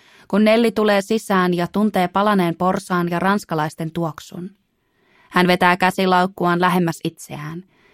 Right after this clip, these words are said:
Hän haluaa tekeytyä mahdollisimman pieneksi. Kello kymmeneltä he ovat molemmat juoneet kaksi olutta. Yhdeltä toista Nellin lasku on sataneljäkymmentä kruunua ja Sofian sataviisi.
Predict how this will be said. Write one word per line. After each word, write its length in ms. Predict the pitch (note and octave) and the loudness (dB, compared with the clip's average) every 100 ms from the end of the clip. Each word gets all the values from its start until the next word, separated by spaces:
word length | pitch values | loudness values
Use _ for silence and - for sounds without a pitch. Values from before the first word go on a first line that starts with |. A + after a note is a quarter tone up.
| _ _ _ | _ _ _
Hän 160 | G3 G#3 | 0 2
haluaa 380 | G#3+ A#3+ A#3 G3 | 2 4 2 2
tekeytyä 540 | G3+ G3 G3 F3 E3 | -2 0 -2 0 0
mahdollisimman 800 | F3 F#3+ G3+ F3 F3+ F#3 G3 G3 | 0 0 -2 -2 -2 0 0 0
pieneksi. 640 | E3 C3 - - - G3 G3 _ _ _ _ _ _ _ - | -4 -6 -10 -14 -16 -16 -16 _ _ _ _ _ _ _ -2
Kello 280 | A3+ C4 C4+ | 2 2 2
kymmeneltä 580 | C#4+ C#4 B3 G#3 G#3 G3+ | 4 6 6 4 2 2
he 180 | G3+ G#3 | 2 2
ovat 240 | G3+ A3 | 2 2
molemmat 400 | A#3 B3 B3+ G#3+ G3+ | 2 4 4 2 0
juoneet 360 | A3+ G#3+ F3+ F#3 | 0 2 2 0
kaksi 340 | G#3 G#3 - - | -2 -2 -2 -2
olutta. 460 | D#3+ D3+ - - F3 _ _ _ _ | -2 -6 -12 -14 -14 _ _ _ _
Yhdeltä 440 | F3 F3 F3+ F3 F3 | 2 2 2 2 2
toista 420 | F#3 F3+ - F#3 | 2 0 0 0
Nellin 380 | F#3 G3+ G#3+ G3 | 2 4 4 4
lasku 420 | G3+ G3+ - G3+ | 2 0 -2 0
on 280 | G3+ G3+ G3 | 2 2 2
sataneljäkymmentä 1000 | F#3+ G#3 A3 A3 A#3+ B3 A3 F3+ E3 D#3+ | 0 -2 0 2 4 2 2 0 0 -2
kruunua 560 | D#3+ F#3+ G#3+ G#3 F3+ F3 - _ _ _ - | -4 -2 0 2 0 -2 -8 _ _ _ -2
ja 100 | G3 | 0
Sofian 460 | A#3 A#3 A3 G#3 | 0 2 2 0
sataviisi. 760 | G#3+ A3 A3 D#3 C#3 - E3+ | 0 -2 -2 -2 -6 -10 -16